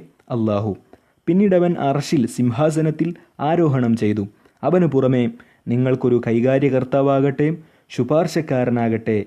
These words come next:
ഇല്ല. എന്നിരിക്കെ നിങ്ങൾ ഉറ്റാലോചിക്കുന്നില്ലേ? അല്ലാഹുല്ലദീ ഖലഖസ് സമാവാതി വൽ അർള വമാ ബൈനഹുമാ.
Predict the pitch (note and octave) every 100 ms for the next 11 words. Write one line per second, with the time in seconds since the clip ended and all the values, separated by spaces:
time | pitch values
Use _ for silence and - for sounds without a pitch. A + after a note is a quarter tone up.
0 | - - A#2+ G#2+ G#2 F#2+ - _ _ _
1 | E3 F#3+ F3 D#3+ D#3 D3+ - - C3 C#3
2 | C3 B2 A#2 - F3 C3+ B2 A2+ A2 A2
3 | G#2 G2+ G#2+ F#2+ - _ _ _ _ _
4 | _ _ _ _ _ _ _ _ _ _
5 | B2 A2 A#2 B2 B2+ B2+ B2+ C3+ D3 -
6 | - C3 D3+ D#3 E3 D#3 - D3+ D3+ D3
7 | D3+ D#3+ E3 D#3 D3+ - E3+ F#3 G3 F#3+
8 | E3+ D3 C3 A#2+ A2+ A2+ G#2